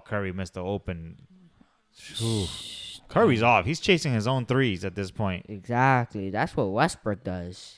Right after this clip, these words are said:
Speaker 1: Yeah, he is so off right now.
Speaker 2: It happens. It happens.
Speaker 1: Crazy, and that's the best shooter in the world. Like, uh, what do you
Speaker 2: I mean, <laughs> when your shot doesn't, doesn't fall, it happens to everybody. When your shot is not on,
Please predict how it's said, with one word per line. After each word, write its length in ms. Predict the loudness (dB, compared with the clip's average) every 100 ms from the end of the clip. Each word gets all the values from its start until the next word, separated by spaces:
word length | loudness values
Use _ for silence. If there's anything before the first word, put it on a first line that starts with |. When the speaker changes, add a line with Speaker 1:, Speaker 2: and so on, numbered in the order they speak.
| -18
Speaker 1:
Yeah, 200 | -12 -10
he 180 | -8 -6
is 200 | -6 -8
so 260 | -10 -4 -2
off 300 | -2 -2 -6
right 140 | -14
now. 300 | -14 -14 -16 -20 _ -20 _ _ _ _ _ _ _ _ -14
Speaker 2:
It 100 | -2
happens. 540 | -2 -2 -8 -12 -6
It 40 | -6
happens. 360 | -6 -12 -6
Speaker 1:
Crazy, 260 | -2 0 0
and 80 | -4
that's 100 | -4
the 60 | -2
best 180 | -2 0
shooter 240 | -2 -2
in 80 | -2
the 80 | -2
world. 340 | 0 0 -2
Like, 180 | -6 -6
uh, 60 | -8
what 160 | -6 -6
do 80 | -4
you 260 | -6 -6 -12 _ _ _ _
Speaker 2:
I 60 | 0
mean, 300 | 2 2 0 -12 -18 -20 -6
<laughs> 360 | 0 4 2
when 260 | 2 2 6
your 100 | 6
shot 460 | 6 10 12 12 8 _ 2
doesn't, 560 | 4 6 4 2 -2 _ _ -20 8
doesn't 420 | 8 8 2 4
fall, 380 | 6 8 8 6
it 60 | 4
happens 400 | 4 4 0 2
to 60 |
everybody. 600 | 2 4 2 0 -2 -2 0
When 160 | 0
your 160 | 6 4
shot 320 | 6 4 6
is 100 | 4
not 220 | 4 2 4
on, 340 | 6 6 4